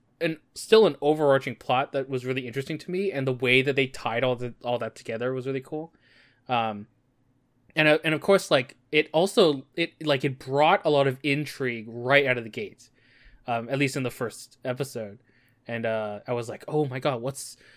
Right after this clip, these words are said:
what's this? What's, why, th-, what's sucking them out? What are these weird cockroach dog things?" And I'm like, "What the heck is going on? What is this robot?"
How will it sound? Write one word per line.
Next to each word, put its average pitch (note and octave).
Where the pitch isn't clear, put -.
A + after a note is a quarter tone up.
what's -
this? -
What's, -
why, C#3
th-, D#3
what's -
sucking -
them G#3+
out? G3
What E3
are F#3+
these F#3+
weird F#3+
cockroach -
dog D3
things?" A#2+
And D3+
I'm D3+
like, D3+
"What -
the -
heck G3+
is -
going F#3+
on? F3+
What E3+
is E3+
this D#3+
robot?" E3+